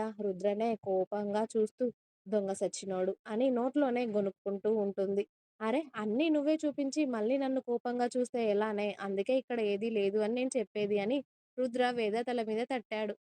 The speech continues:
"పో బావా, నీకే సిగ్గు లేదు" అని వేద మిర్రర్ ముందుకు వెళ్ళింది తల దువ్వుకోవడానికి. రుద్ర కూడా నవ్వుకుంటూ ఆమె వెనకే వెళ్ళి ఆమెను వెనక నుండి హత్తుకొని ఆమె మెడవంపులో మొహం దాచుకొని ఆమె మేని పరిమళాన్ని గాఢంగా పీల్చుతూ,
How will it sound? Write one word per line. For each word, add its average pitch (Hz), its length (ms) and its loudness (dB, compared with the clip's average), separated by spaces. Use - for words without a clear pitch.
"పో 269 60 2
బావా, 247 360 -2
నీకే 233 360 -2
సిగ్గు 226 280 -4
లేదు" 214 300 2
అని 208 220 -2
వేద 220 340 0
మిర్రర్ 226 340 0
ముందుకు 220 340 0
వెళ్ళింది 214 420 2
తల 214 220 0
దువ్వుకోవడానికి. 208 880 0
రుద్ర 262 360 2
కూడా 302 260 0
నవ్వుకుంటూ 254 640 0
ఆమె 226 220 -2
వెనకే 214 400 0
వెళ్ళి 240 280 0
ఆమెను 208 280 0
వెనక 202 280 0
నుండి 247 260 2
హత్తుకొని 208 560 -2
ఆమె 196 200 -2
మెడవంపులో 208 680 0
మొహం 214 340 0
దాచుకొని 202 560 -2
ఆమె 285 200 2
మేని 269 300 2
పరిమళాన్ని 262 600 0
గాఢంగా 202 600 -2
పీల్చుతూ, 226 500 0